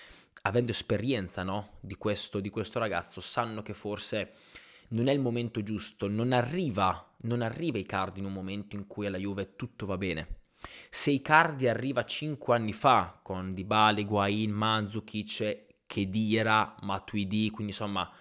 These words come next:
Dani Alves, campioni del mondo, no? Parliamoci chiaro, campioni del mondo,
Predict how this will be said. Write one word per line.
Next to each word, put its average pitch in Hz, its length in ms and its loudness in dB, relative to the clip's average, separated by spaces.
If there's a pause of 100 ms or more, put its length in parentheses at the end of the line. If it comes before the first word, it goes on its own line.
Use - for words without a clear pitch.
(240)
Dani 95 360 0
Alves, 110 640 4
campioni 131 460 -4
del 110 140 0
mondo, 95 440 -2
no? 95 260 -2
Parliamoci 101 440 -4
chiaro, 87 340 -2
campioni 104 320 -8
del 95 140 -2
mondo, 95 540 -4